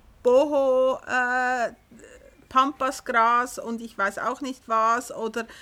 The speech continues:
ich möchte es auf Rockabilly haben. Also ich muss mich schon mit den Begebenheiten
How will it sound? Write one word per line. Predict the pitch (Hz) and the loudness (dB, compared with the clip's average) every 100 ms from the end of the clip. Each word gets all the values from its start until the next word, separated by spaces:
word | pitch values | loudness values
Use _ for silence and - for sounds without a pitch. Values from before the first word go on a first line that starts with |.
| - - | -20 -16
ich | 226 - | -12 -4
möchte | 233 233 - | 2 2 0
es | 233 | -2
auf | 226 | -2
Rockabilly | 247 240 240 233 240 254 254 262 247 | -2 -4 -4 -10 -6 -4 -2 -4 -2
haben. | 220 226 233 233 233 - - - | -2 -2 -4 -6 -8 -14 -14 -4
Also | 247 294 - | -2 -2 -6
ich | 262 | -10
muss | 294 349 - | -6 -6 -4
mich | 269 - | -8 -4
schon | 302 349 | -4 -4
mit | 370 - | -6 -6
den | 277 | -6
Begebenheiten | 254 247 254 277 320 269 233 240 - 233 220 | -6 -4 -6 -6 -6 0 0 0 -8 -10 -10